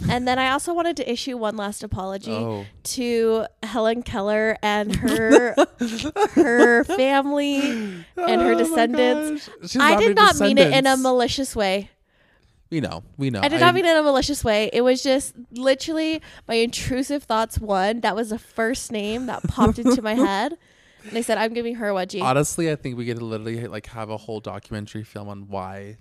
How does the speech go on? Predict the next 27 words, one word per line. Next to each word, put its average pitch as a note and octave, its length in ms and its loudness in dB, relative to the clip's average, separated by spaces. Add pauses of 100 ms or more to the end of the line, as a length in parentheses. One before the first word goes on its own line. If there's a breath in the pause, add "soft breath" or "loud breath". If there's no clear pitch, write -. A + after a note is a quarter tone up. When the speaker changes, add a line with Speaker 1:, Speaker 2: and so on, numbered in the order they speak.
Speaker 2:
that G2 240 -10
was G#2 220 -14
the G#2+ 120 -14
first G2+ 340 -14
name G2 200 -14
and G2+ 180 -10
that, G2+ 160 -14 (160)
like, G#2+ 180 -8
came G2 200 -10
into G#2+ 160 -10
your F#2+ 120 -8
head. F#2 140 -10 (400 loud breath)
That B2+ 380 -4
is E3+ 260 -2 (480)
literally, C3+ 680 -6
when F3+ 140 -4
you F3 80 -2
said D3+ 240 -2
that, C#3+ 140 -2
I D3 40 -2
was C#3 140 -2
caught - 160 -6
off A2 180 -6
guard. F#2 300 -8
And C#3+ 160 -6
then, C#3 160 -4
like, C3+ 280 -10